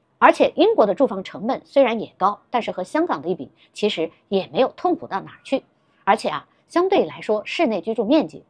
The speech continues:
反倒还更宽敞一些。只要身为润英港人的你能在英国当上货车司机，至少有一点是可以确定的，那就是你的收入水平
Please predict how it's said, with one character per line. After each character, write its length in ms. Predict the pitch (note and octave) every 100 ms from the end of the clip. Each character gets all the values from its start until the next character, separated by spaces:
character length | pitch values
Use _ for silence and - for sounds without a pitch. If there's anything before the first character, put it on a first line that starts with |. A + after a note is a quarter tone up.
| -
反 160 | C#3
倒 200 | E3 G3+
还 300 | - - -
更 200 | D#3 F#3+ D3+
宽 300 | - F3 -
敞 200 | D3+ C3
一 100 | C#3+
些。 220 | - E3 _ _ _ - -
只 80 |
要 140 | A3 A3
身 160 | C4
为 220 | B3 F#3 - -
润 180 | E4
英 100 | C4+
港 220 | C4 G3+ C3+
人 140 | E3+
的 80 | B3+
你 160 | F#3 -
能 160 | D#3+ F3
在 180 | G3 -
英 180 | B3 C4+
国 160 | - -
当 160 | G#3
上 220 | A3 D3 -
货 120 | - -
车 120 | D#3+
司 160 | -
机， 220 | F#3+ A#3 - - -
至 100 | G4+
少 160 | F4 B3
有 140 | E3+
一 140 | A#3+ D#4+
点 160 | -
是 220 | - G#3 D#3
可 160 | -
以 100 | G3+
确 180 | D#3+ C4+
定 160 | G#3+ F3
的， 120 | -
那 120 | A3+
就 120 | A#3 A3
是 120 | F3
你 180 | E3 C#3
的 100 | C#3+
收 160 | C#4+
入 120 | D#4+
水 180 | B3 C3+
平 220 | C3+ D#3